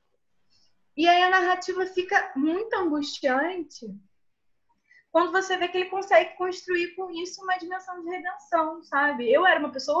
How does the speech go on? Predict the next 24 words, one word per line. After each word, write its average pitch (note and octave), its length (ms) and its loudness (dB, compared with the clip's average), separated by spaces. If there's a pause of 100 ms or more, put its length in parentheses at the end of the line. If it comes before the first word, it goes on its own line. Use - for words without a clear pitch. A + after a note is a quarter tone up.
horrível, C4+ 580 -6 (380)
tudo C4 140 -8
que D#4+ 80 -2
eu D#4 100 0
fiz D4 140 -10
foi D4+ 120 -4
muito C#4+ 280 -6
ruim. D4+ 480 -4 (240)
O - 40 -16
que G4 100 -2
eu G4 100 -4
quero F4 200 0
dizer D4 280 0
com D4 80 -6
isso? B3 260 -6
A A3+ 100 -4
gente B3+ 220 -6
não D4+ 100 -8
tá D#4+ 140 2
falando C4 360 -2
das A3+ 140 -4
mesmas A3+ 360 -8
coisas, F#3+ 400 -10
né? G#3 200 -8